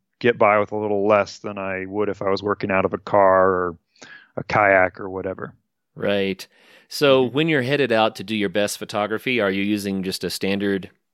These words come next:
Speaker 2: digital S L R, or do you have a
Speaker 1: I am,
Speaker 2: different
Speaker 1: yep.
Speaker 2: format?
Speaker 1: Nope, just a standard thirty-five millimeter full frame D S L R. And, you know, I've never, uh, I've never been too attached to any particular brand. I kinda,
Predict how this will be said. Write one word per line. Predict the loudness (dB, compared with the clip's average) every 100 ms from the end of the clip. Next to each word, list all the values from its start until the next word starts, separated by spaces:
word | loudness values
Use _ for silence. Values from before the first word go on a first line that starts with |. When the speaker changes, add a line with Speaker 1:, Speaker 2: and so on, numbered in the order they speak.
| _ -6
Speaker 2:
digital | -4 0 2 2
S | 0 -2
L | 0
R, | 0 -2 -8 _ _ _ _ -6
or | -2
do |
you | 0
have | 2
a |
Speaker 1:
I | 4
am, | 2
Speaker 2:
different | 0 -2
Speaker 1:
yep. | -4
Speaker 2:
format? | -2 -6 -10 _ _ _ _ _ _ _ -20 _
Speaker 1:
Nope, | 0 0 0 -6
just | -6 -4 -2
a | -2
standard | 0 0 2 -2 -2
thirty-five | -4 -2 2 2 2
millimeter | 0 -4 -4 -6 -6
full | -4 -4
frame | 0 0 0 2
D | 4
S | 4 4
L | 6
R. | 8 8 6
And, | 4 -2 -14 -20 -20 _ _ _ _
you | -2
know, | 4
I've | 4 4 0 _ _
never, | -4 0 2 4 6 6
uh, | 6 4 2 -4 _
I've | -4 0
never | 0 2
been | 2 0
too | -2
attached | 0 4 4 2
to | -4
any | -4
particular | -4 -4 -2 0 2
brand. | 2 4 4 2
I |
kinda, | 0 -2 -2